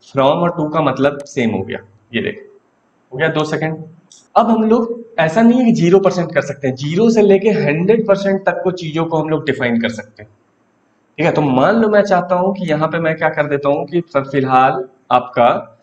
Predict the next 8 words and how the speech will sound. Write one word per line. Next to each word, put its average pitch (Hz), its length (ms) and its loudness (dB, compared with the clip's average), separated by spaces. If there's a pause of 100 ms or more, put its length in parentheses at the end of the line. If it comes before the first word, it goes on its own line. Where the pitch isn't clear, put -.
(300)
ट्वेंटी 135 380 0
फ़ाइव 151 280 -2
परसेंट, 180 420 -2
फिफ्टी 151 280 -6
परसेंट, 185 320 -2
सेवेंटी 147 340 -2
फ़ाइव 147 280 -2
परसेंट, 113 440 -8